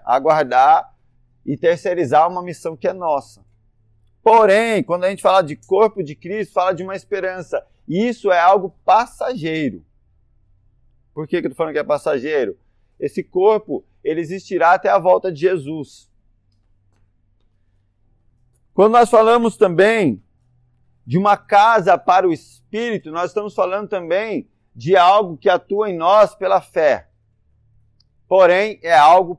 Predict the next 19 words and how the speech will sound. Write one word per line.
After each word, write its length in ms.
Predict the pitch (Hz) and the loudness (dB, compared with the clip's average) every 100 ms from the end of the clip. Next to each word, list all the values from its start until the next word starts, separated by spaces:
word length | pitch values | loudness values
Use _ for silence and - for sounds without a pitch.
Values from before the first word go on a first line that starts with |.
| _ | _
passageiro 760 | 160 196 - 180 147 135 135 117 | 0 0 -2 -4 -4 -4 -6 -6
também. 320 | 120 104 104 | -12 -12 -4
Essa 260 | 135 175 220 | -4 -4 -4
morada, 540 | 220 160 165 175 135 | 0 2 2 0 -2
o, 360 | - 160 131 143 | -4 -6 -8 -10
o 40 | |
Espírito 460 | 135 _ 180 190 - | -12 _ -20 -18 -20
Santo 260 | 175 165 151 | -20 -18 -18
encontrar 420 | 156 156 135 175 | -16 -12 -8 -8
um 60 | |
lugar 300 | 190 165 165 | -4 -2 -2
de 100 | 147 | -2
habitação 640 | 165 160 - 151 - 160 151 | -6 -8 -8 -8 -8 -14 -12
na 140 | 143 | -12
terra, 560 | - 131 151 165 101 - _ _ _ _ _ _ _ | -6 -2 0 -2 -6 -14 _ _ _ _ _ _ _
é 80 | 123 | 2
algo 240 | 143 160 | 4 2
passageiro 680 | 143 151 143 185 175 196 143 | 0 -4 -2 -6 -4 -4 -4
também. 360 | 123 104 92 | -8 -18 -20